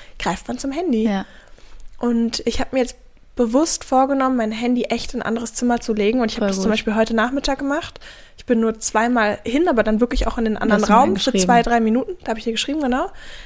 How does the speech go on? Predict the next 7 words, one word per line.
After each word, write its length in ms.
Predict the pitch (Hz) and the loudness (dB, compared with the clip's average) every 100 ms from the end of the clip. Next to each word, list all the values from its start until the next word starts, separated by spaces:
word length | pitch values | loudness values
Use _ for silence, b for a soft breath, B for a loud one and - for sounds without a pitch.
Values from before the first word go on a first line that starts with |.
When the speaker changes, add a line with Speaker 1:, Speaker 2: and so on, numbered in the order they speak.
| B | B
Speaker 1:
Aber 220 | 240 233 | 0 2
sonst 260 | 233 262 277 | 2 2 0
habe 120 | 247 | -2
ich 80 | 233 | 0
den 120 | - | -2
kompletten 540 | 226 220 - 262 - 247 | -2 -2 -2 -2 0 2
Nachmittag 760 | 220 247 262 - 262 247 - | 2 2 -2 -2 -4 -4 -8